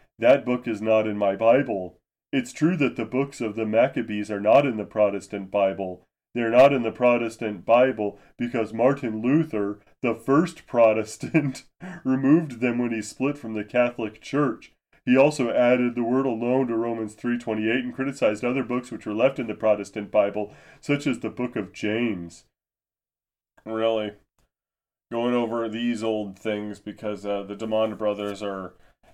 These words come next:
animated not by trying to prove the doctrines of the Roman Catholic Church through Scripture. They're trying to pee on Martin Luther,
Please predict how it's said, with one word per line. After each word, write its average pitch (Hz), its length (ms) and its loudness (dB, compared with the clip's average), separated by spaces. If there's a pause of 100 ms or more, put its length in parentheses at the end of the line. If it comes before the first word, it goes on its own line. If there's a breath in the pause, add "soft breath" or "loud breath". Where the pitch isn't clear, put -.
animated 120 560 0
not 127 220 6
by 107 140 2
trying 110 320 -4
to 101 80 -8
prove 120 520 -4
the 101 380 -6 (280)
doctrines 120 460 0
of 101 100 -8
the 95 200 -10 (100)
Roman 107 300 -6
Catholic 101 440 -6
Church - 640 -10 (380)
through 107 360 -4
Scripture. 104 720 -4
They're 95 180 -8
trying 98 440 -6
to 90 340 -10 (220)
pee 127 360 2
on 104 240 0
Martin 107 420 -4
Luther, 110 560 -6